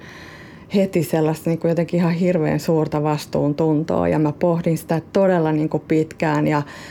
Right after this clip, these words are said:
hartaasti, että, että pystynkö mä siihen tehtävään ja voinko mä onnistua siinä. Ja,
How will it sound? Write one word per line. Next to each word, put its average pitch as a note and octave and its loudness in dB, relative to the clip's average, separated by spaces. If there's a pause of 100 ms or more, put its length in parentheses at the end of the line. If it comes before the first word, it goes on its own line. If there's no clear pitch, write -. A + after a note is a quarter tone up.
(120)
hartaasti, D#3+ 0
että, D3 0
että D#3 -2
pystynkö G#3+ 2
mä G#3+ 2
siihen G#3 2
tehtävään F#3 0
ja F3+ 2
voinko F#3 2
mä E3 2
onnistua F3 2
siinä. D#3 0
Ja, D3 2